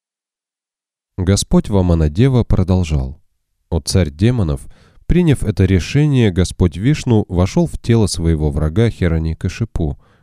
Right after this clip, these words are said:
который стремительно бежал за ним. В тонком теле, недоступном восприятию Хираньякашипу, обеспокоенный Господь Вишну проник в ноздрю Хираньякашипу вместе с его дыханием.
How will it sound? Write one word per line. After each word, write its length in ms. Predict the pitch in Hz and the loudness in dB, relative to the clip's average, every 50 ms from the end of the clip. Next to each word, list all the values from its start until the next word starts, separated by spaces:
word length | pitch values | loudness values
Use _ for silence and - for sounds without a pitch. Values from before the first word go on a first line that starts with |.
| _ _ | _ _
который 400 | - 107 107 - 180 175 165 127 | -2 -2 0 2 2 2 2 0
стремительно 800 | - - - - 92 87 80 85 98 120 - - 110 95 92 90 | 0 -4 -4 -2 0 0 0 0 -2 -2 0 0 2 2 2 2
бежал 380 | 80 85 82 76 78 73 71 | 0 0 -2 -2 -2 -4 -4
за 140 | - - 82 | -4 -4 -4
ним. 300 | 90 87 76 69 69 - _ _ _ _ _ _ _ _ _ _ _ _ _ _ _ _ _ _ | -4 -4 -6 -8 -10 -14 _ _ _ _ _ _ _ _ _ _ _ _ _ _ _ _ _ _
В 140 | _ - - | _ -16 -4
тонком 420 | - - 98 92 - - 85 76 76 | -2 0 0 0 -2 -4 -4 -4 -6
теле, 480 | - - 139 151 147 139 131 120 - - | -4 0 0 2 4 4 2 2 0 -2
недоступном 720 | 104 104 104 101 110 107 - - - 170 - 143 113 95 | -2 0 2 2 2 0 0 -2 -6 -4 -2 -2 0 0
восприятию 680 | 85 87 - - - - 95 92 90 82 - - 80 | 0 -2 -2 -2 0 2 2 2 2 2 0 -2 -4
Хираньякашипу, 1080 | 73 - - 85 82 82 80 78 73 - - 82 - - 90 - - - 147 143 - - - | -2 -2 -2 0 0 0 0 -2 -4 -4 -6 -8 -6 -6 -6 -4 -2 0 0 0 -2 -4 -6
обеспокоенный 760 | - 87 82 85 - - - 110 - - 175 175 147 113 95 | -6 -4 -4 -4 -4 -4 -4 -2 0 2 2 2 2 2 0
Господь 460 | 80 - 82 78 - - 85 78 - | 2 0 0 -2 0 -2 -2 -2 -2
Вишну 480 | 90 104 131 151 - - - 117 110 92 - - | -2 -2 -2 -2 -2 -2 -2 -2 -2 0 0 0
проник 380 | - 101 123 147 170 170 - | 0 2 2 0 0 -2 -4
в 40 | - | -2
ноздрю 480 | 95 90 85 82 - - 92 101 139 156 | 0 0 0 0 0 -2 -2 0 0 0
Хираньякашипу 920 | 143 - 107 101 101 95 92 90 80 - 85 82 - 98 87 - - 160 | 0 0 2 2 2 2 2 0 0 -2 -4 -2 -2 -2 -2 0 0 0
вместе 440 | 156 120 92 101 117 123 - - 95 | 0 0 0 0 0 0 -2 -4 -6
с 120 | 87 - 82 | -6 -4 -4
его 240 | 80 76 73 73 | -4 -2 -2 -2
дыханием. 680 | 71 90 92 - - 92 80 73 73 71 67 67 71 | -2 -4 -4 -2 -2 -2 -2 -2 -4 -6 -6 -8 -12